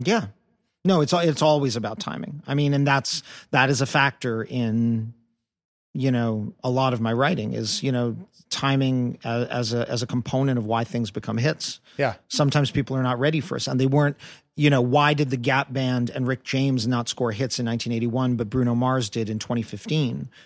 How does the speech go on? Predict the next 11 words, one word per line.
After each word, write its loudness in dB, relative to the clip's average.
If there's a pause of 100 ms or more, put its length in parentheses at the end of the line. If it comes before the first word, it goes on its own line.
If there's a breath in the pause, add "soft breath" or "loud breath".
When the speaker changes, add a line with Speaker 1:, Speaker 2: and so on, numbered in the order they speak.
(120 loud breath)
Speaker 1:
Timing. -4
I -4
mean, 0
people -4
Speaker 2:
Yeah. 0
Speaker 1:
were 0
ready 0
to -6
hear -2
this. -6 (180)
Speaker 2:
Yeah. -2